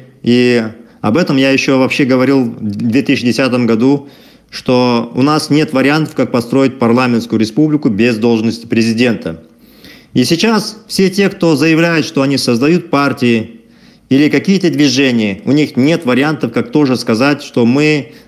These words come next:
за парламентскую республику. Вы видите, даже тех, кого мы обвиняем, что они подставные партии власти, вот типа Д П К, оян и так далее, они тоже заявляют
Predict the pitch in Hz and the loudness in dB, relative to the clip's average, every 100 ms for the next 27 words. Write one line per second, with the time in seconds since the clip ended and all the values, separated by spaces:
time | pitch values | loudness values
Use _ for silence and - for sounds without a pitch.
0 | - 120 - 131 127 143 143 123 - 120 | -4 -2 0 0 2 2 0 -2 0 2
1 | 104 95 113 - 143 127 110 - 95 104 | 2 0 -2 0 0 2 0 0 -2 0
2 | 135 127 104 98 92 - - - - - | 2 0 0 -2 -2 -6 -20 -20 -20 -4
3 | 131 139 139 - 170 151 143 143 143 123 | -2 0 0 0 -2 0 0 2 0 0
4 | 147 156 139 113 - 123 127 117 135 123 | 0 0 0 -2 -2 0 0 0 -2 -2
5 | 139 131 131 113 135 123 - 113 131 180 | 0 2 2 0 -2 -2 0 2 2 2
6 | 185 131 110 110 131 117 107 113 123 - | 0 0 0 0 -2 -2 -2 -2 -2 -2
7 | 170 151 113 131 127 104 110 104 107 92 | 0 2 2 2 0 -2 -2 0 0 -2
8 | 82 - - - - _ 107 120 135 - | -4 -12 -20 -20 -20 _ -2 0 0 2
9 | 185 175 165 127 123 123 151 151 139 - | 2 2 0 2 0 2 2 0 -2 -8